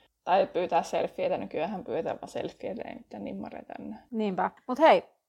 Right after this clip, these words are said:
Speaker 2: onks sulla vielä tähän lukuun jotain sanottavaa?
Speaker 1: Joo, nyt vähän lähti muille urille nää puheet.
Speaker 2: Niin.
Speaker 1: <laughs> Joo, ei,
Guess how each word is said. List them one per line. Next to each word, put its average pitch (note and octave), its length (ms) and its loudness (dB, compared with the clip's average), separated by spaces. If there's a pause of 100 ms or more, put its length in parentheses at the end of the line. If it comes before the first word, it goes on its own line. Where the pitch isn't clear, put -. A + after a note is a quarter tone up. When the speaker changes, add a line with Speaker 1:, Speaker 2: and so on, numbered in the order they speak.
(120)
Speaker 2:
onks C4 160 -4
sulla A#3 200 6
vielä G#3+ 200 8
tähän G3 480 2
lukuun A#3 360 2
jotain F#3+ 260 4
sanottavaa? G#3 460 4
Speaker 1:
Joo, G3+ 80 8
nyt G#3 120 -4
vähän A3 240 6
lähti G3 320 6
muille G3 640 4 (140)
urille G3 380 2
nää G3+ 260 2
puheet. C4+ 400 12
Speaker 2:
Niin. E4+ 1200 6
Speaker 1:
<laughs> B3 80 2
Joo, A#3 200 6
ei, B3+ 300 4